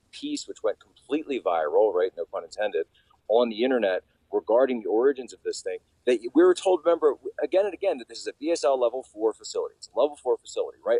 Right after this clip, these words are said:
Level four facility. We said that over and over and over. But here's the problem, and,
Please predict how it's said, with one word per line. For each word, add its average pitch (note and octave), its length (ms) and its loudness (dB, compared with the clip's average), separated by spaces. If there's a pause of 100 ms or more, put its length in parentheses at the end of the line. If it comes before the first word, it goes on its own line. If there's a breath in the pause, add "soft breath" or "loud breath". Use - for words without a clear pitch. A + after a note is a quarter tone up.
Level A2+ 260 -4
four G#2+ 140 -2
facility. - 360 -12
We - 120 -20
said A#2+ 220 -2
that A2 160 -2
over G#2+ 240 -2
and G2+ 100 -4
over F#2+ 220 -2
and F2 80 -6
over. F2 180 0 (380)
But A#2 100 0 (140)
here's F#3+ 180 2
the - 80 -20 (120)
problem, C3+ 400 0 (140)
and, G2 100 -12